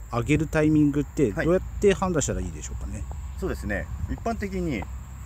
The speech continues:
Speaker 2: 小さい方、葉水と言いますけど、葉水が一センチぐらいになったら、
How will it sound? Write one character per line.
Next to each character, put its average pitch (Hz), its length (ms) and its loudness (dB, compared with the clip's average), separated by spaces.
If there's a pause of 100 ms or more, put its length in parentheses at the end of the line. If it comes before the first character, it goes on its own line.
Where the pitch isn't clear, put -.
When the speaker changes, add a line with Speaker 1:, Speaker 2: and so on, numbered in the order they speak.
(1300)
Speaker 2:
小 196 140 -4
さ 185 120 2
い 131 40 2
方、 85 240 -4 (400)
葉 127 120 2
水 104 200 -4
と 85 80 -8
言 85 100 -6
い - 20 -8
ま 85 120 -6
す - 80 -8
け - 60 -6
ど、 69 140 -6 (380)
葉 160 160 -4
水 127 200 -4
が 85 200 -4 (100)
一 104 80 -10
セ - 160 -4
ン 101 60 -4
チ - 220 -10 (1200)
ぐ 139 80 -2
ら 120 80 2
い - 20 -2
に 85 60 -2
な 80 60 -4
っ - 40 -12
た - 120 -4
ら、 - 100 -6